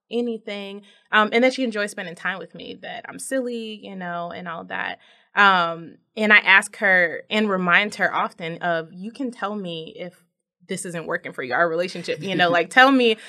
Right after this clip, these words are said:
Speaker 1: if I'm doing something wrong or if, you know," because I'm like, "I don't have framework for this," you know.
Speaker 2: Mm-hmm.
Speaker 1: She's about to be twelve, and I'm like,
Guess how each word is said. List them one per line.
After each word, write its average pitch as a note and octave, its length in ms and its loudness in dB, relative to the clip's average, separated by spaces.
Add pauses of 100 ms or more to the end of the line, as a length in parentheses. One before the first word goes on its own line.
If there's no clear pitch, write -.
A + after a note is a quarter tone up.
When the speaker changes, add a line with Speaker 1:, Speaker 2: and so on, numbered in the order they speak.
(180)
Speaker 1:
if A3 140 8
I'm G#3+ 160 6
doing A#3 180 8
something A3 240 0
wrong A#3+ 400 10
or G3+ 80 4
if, G#3 80 -2
you A3 180 -2
know," G#3 180 -2
because G#3 360 -2
I'm G#3 180 4
like, G3+ 160 -8
"I F#3+ 60 -8
don't G#3+ 140 -6
have G#3 160 -12
framework G3 560 -8
for E3+ 180 -8
this," - 320 -14
you F#3 100 -10
know. E3+ 200 -4
Speaker 2:
Mm-hmm. E3+ 160 -14
Speaker 1:
She's G3 260 -6
about F3 280 0
to G3+ 60 -12
be F3+ 120 -12
twelve, G3 400 -4
and E3+ 100 -10
I'm F3 100 -8
like, E3 260 -4